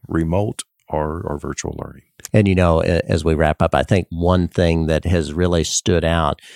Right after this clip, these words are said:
Speaker 2: throughout this entire very unique situation that none of us has ever s-, have ever seen is just, you talked about it,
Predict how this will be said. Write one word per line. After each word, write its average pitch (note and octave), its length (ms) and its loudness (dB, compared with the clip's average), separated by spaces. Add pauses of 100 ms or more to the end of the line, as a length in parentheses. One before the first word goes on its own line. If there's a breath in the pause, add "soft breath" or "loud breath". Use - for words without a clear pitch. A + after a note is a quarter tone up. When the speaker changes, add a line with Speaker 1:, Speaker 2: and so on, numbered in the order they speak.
(160 loud breath)
Speaker 2:
throughout F2+ 380 2
this F2+ 200 -2
entire E2+ 540 0
very E2 400 0
unique D#2 320 -2
situation D2 580 -2
that D2 100 -2
none D2+ 160 0
of C#2+ 100 -4
us C#2+ 180 -4
has D#2+ 120 -6
ever D2+ 180 -2
s-, - 220 -10 (160)
have F2 160 0
ever D#2+ 220 -2
seen A2+ 380 0
is D#2 140 -2
just, - 240 0 (440 loud breath)
you G2+ 120 -2
talked G2+ 360 0
about D2 300 0
it, D2 140 -4